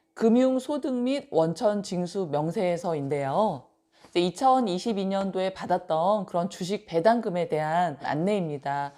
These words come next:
여기 보니까요, 그게 배당 소득이 백만 원 이상일 때만 고객들한테 보내준대요.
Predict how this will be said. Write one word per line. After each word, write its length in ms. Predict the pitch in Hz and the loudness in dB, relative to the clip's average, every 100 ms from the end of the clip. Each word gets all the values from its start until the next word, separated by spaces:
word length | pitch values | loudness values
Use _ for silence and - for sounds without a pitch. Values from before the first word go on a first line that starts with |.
| - - - | -20 -20 -2
여기 180 | 170 190 | 0 0
보니까요, 680 | 190 175 175 185 277 208 - - - | 0 -2 0 0 0 -2 -6 -20 -10
그게 380 | - 202 233 226 | -2 6 8 8
배당 320 | 185 214 220 | 6 6 2
소득이 480 | 220 269 262 233 233 | -2 -4 -4 -4 -6
백만 400 | 214 160 175 190 | -6 -2 0 0
원 240 | 190 190 - | -2 -4 -4
이상일 460 | 170 254 190 165 | -4 -2 -2 -2
때만 520 | - 156 147 165 170 | 0 0 0 -2 -2
고객들한테 600 | - 180 202 196 151 147 | 0 2 2 0 -4 -4
보내준대요. 840 | - 175 175 147 156 151 139 190 | -4 -2 -2 -2 0 0 0 0